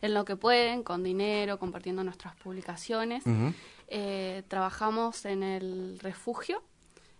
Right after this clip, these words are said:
Speaker 1: eh, tratamos de ir todos los días a limpiar los caniles, a alimentar a los perros, para que los perros, eh, puedan estar un poco más libres.
Speaker 2: Está bien.
Speaker 1: Eh, planeamos, bueno, sacarlos al aire libre, con correas,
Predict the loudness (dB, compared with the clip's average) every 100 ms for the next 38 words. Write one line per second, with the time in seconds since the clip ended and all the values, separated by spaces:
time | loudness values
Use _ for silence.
0 | -16 -12 -10 -10 -12 -14 -18 -8 -2 0
1 | 0 -2 -4 -4 -2 -2 -2 -4 -2 0
2 | 0 0 0 -2 -4 -10 -8 -6 -6 -8
3 | -10 -8 -4 -4 -4 -4 -6 -8 -8 -6
4 | -6 -6 -6 -10 -8 -4 0 -2 -2 -6
5 | -10 -16 -18 -18 -20 -20 2 8 8 8
6 | 4 4 6 6 4 2 -4 -2 0 0
7 | 0 -2 -2 0 2 2 0 0 -2 -2
8 | -8 -8 0 2 2 -2 -6 -8 -4 -2
9 | -2 -2 -6 -8 -8 -12 -6 -4 -4 -6
10 | -8 -8 -6 -6 -6 -4 -4 -4 -4 -6
11 | -6 -6 -6 -4 -2 -2 -2 -2 -2 -4